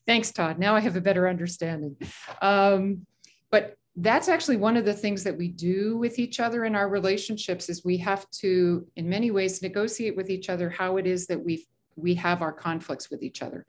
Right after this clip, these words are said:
So Kim, you and I might have a very different sort of framing of our conflicts. I have a very expressive face. I've had to learn how to school it because, you know, I can show surprise, like my eyes go whoop like that. And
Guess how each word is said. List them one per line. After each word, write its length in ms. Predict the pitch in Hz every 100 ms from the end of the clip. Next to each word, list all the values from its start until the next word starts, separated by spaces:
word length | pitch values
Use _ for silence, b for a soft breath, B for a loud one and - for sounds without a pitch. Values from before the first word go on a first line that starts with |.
| B B B -
So 200 | - 185
Kim, 260 | 190 220
you 180 | 214 226
and 100 | 233
I 140 | 208 202
might 240 | 190 190
have 160 | 185 170
a 60 |
very 280 | 151 185 196
different 340 | 196 185 185
sort 200 | 175 180
of 100 | 175
framing 380 | - 165 185 202
of 100 | 214
our 100 | 208
conflicts. 680 | 208 208 214 214 226 226 - b b -
I 100 | 196
have 100 | 196
a 80 | 185
very 300 | 180 180 180
expressive 640 | 175 - 151 170 196 185
face. 440 | 208 208 226 226 b b b _
I've 140 | 170
had 180 | 170 185
to 80 | 175
learn 220 | 170 185
how 120 | 180
to 80 | 175
school 460 | 156 - 170 170 208
it 180 | 269 269 185
because, 520 | 175 190 170 165 -
you 80 | 180
know, 140 | 160
I 80 | 165
can 160 | 175 175
show 240 | - 170
surprise, 560 | 170 - 160 165 180 185
like 180 | -
my 160 | 160 160
eyes 220 | 160 180
go 120 | 175
whoop 380 | 160 262 453 453 - _ B B -
like 220 | 180 180
that. 300 | 190 208 247
And 260 | 185 180 175